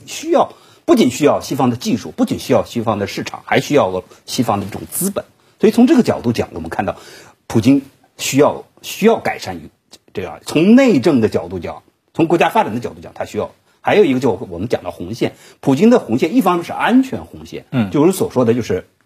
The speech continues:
Speaker 1: 北约不要再继续往前走。
Speaker 2: 对。
Speaker 1: 其次还有就是属于价值观，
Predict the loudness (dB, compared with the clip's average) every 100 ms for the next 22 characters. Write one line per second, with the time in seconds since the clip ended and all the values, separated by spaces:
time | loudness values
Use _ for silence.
0 | _ -4 0 0 2 2 2 0 -2 -4
1 | -4 -2 -2 -4 _ -10 -10 -10 _ _
2 | _ -2 2 2 2 2 4 2 0 -4
3 | -6 -10 -6 -4 -4 -4 -4